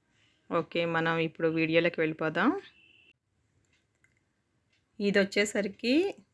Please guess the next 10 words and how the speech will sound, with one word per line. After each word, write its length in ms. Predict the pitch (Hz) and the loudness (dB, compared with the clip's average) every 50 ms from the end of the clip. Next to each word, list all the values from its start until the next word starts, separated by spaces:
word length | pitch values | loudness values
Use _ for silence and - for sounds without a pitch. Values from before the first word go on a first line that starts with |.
| _ - | _ -2
చక్కగా 400 | - 185 - - 185 180 208 220 | -2 -2 -2 -2 -2 0 0 0
పీకాక్ 560 | 214 - - 202 202 202 - 226 226 226 - 196 | 0 -2 -2 -2 -2 0 0 0 0 0 -2 -6
డిజైన్‌తో 580 | 180 185 180 202 180 180 180 190 190 - 208 233 277 285 - | -6 -4 -2 0 0 0 0 -2 -4 -2 -2 -2 -2 -2 -4
కింద 320 | - 220 185 180 185 180 190 202 233 | -6 -6 -4 -4 -2 0 2 4 4
మోనాలిసా 760 | 254 233 190 180 180 180 185 190 190 190 185 185 - - 185 175 170 | 4 4 2 2 0 2 2 2 2 0 -2 -4 -6 -6 -6 -6 -6
బీడ్స్ 560 | 165 170 165 170 170 180 - - - - - 180 202 269 359 359 339 | -4 -2 0 0 0 0 -2 -8 -8 -6 -4 -2 0 0 0 0 -2
హ్యాంగ్ 440 | - 190 175 165 165 175 185 180 | -2 -2 0 0 0 -2 -2 -2
అవుతూ, 380 | 180 165 165 160 - _ - 240 294 403 453 440 _ _ _ _ _ _ _ - - _ _ _ _ | 0 0 -2 -2 -6 _ -2 -2 -2 -2 -2 -6 _ _ _ _ _ _ _ -20 -20 _ _ _ _
మిడిల్‌లో 600 | 196 190 185 185 175 190 196 202 196 180 180 180 185 233 330 403 339 - _ _ _ _ _ _ _ _ _ _ | -4 -2 0 2 2 2 2 2 2 2 2 2 2 2 0 -2 -4 -10 _ _ _ _ _ _ _ _ _ _
చక్కగా 560 | - - 165 - - - 175 170 185 180 185 | -8 -8 -8 -6 -6 -8 -6 -4 -2 0 2